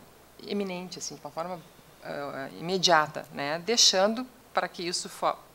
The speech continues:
eh, as outras demandas não tão importantes para um futuro. E é esse olhar diferenciado em relação aos custos, aos gastos, né? Que, que, que tem que ser feito, né? E eu até, eh, acho, assim, que,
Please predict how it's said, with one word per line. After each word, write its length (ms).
eh, 320
as 180
outras 280
demandas 440
não 240
tão 220
importantes 540
para 200
um 60
futuro. 360
E 120
é 120
esse 220
olhar 320
diferenciado 1000
em 80
relação 460
aos 180
custos, 600
aos 200
gastos, 680
né? 260
Que, 360
que, 140
que 200
tem 240
que 60
ser 180
feito, 540
né? 340
E 140
eu 80
até, 480
eh, 1200
acho, 300
assim, 220
que, 240